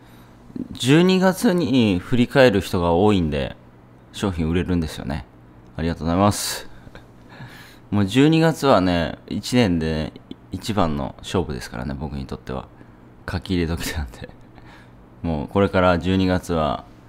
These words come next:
めちゃめちゃセールス頑張ります。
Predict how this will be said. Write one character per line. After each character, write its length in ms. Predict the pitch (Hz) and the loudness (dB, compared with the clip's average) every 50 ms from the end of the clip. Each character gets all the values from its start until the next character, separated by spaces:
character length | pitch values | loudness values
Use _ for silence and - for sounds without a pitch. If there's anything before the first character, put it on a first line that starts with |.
| - - - - - - - - - - - | -20 -20 -20 -20 -20 -20 -20 -20 -20 -12 -4
め 180 | 76 90 104 95 | -2 0 0 2
ち 120 | 82 104 | 2 4
ゃ 80 | 101 98 | 4 4
め 100 | 98 85 | 2 2
ち 80 | 92 | 2
ゃ 260 | 95 90 82 - - - - | 2 0 0 -2 -4 -10 -14
セ 220 | - - - 95 | -6 -2 -2 -2
ー 20 | 87 | -2
ル 80 | - | -4
ス 260 | - - - 76 - - - | -6 -8 -8 -8 -8 -8 -6
頑 200 | - 90 85 82 | -4 -2 -2 0
張 60 | 82 | 0
り 60 | 80 | -2
ま 120 | 78 80 78 | -2 -4 -4
す。 340 | - - - - - - | -6 -6 -8 -8 -10 -12